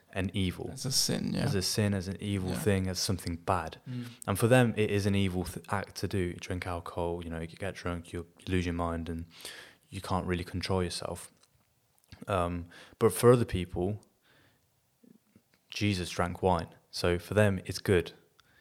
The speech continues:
Speaker 1: It's, it's what God maybe wants them to do,
Speaker 2: Yeah.
Speaker 1: if they believe in God. And for other people that don't, they just, they wanna have a good time, they have a
Speaker 2: Well, what
Speaker 1: few drinks.
Speaker 2: interested me when I was studying philosophy, uh, was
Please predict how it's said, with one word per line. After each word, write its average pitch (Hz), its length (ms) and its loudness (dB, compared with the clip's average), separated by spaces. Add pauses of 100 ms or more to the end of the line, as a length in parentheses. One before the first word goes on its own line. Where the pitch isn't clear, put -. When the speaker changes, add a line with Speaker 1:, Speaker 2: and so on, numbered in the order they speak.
(140)
Speaker 1:
It's, 101 220 -6
it's - 300 -4
what 95 500 -2 (400)
God 95 240 4 (140)
maybe 87 220 2
wants 87 360 0
them 85 120 -4
to - 120 -10
do, 80 260 -6
Speaker 2:
Yeah. 113 80 2
Speaker 1:
if 104 140 4
they 101 120 8
believe 90 340 0
in 87 100 -2
God. 82 240 2 (280)
And 107 120 0
for 127 140 6
other 104 120 4
people 95 280 0
that 95 220 0
don't, 95 380 4
they 92 140 2
just, 90 280 -2 (680)
they 92 100 -4
wanna 87 180 2
have 82 100 -2
a - 40 -8
good - 160 -4
time, 82 300 -2
they 82 80 -6
have 82 140 -8
a 85 100 -8 (220)
Speaker 2:
Well, 135 160 8
what 170 160 6
Speaker 1:
few 180 60 4
drinks. 151 100 2
Speaker 2:
interested 143 320 2
me 135 180 6
when 123 140 6
I 123 80 6
was 123 120 2
studying 123 400 4
philosophy, - 840 0 (260)
uh, 123 320 4
was 127 580 6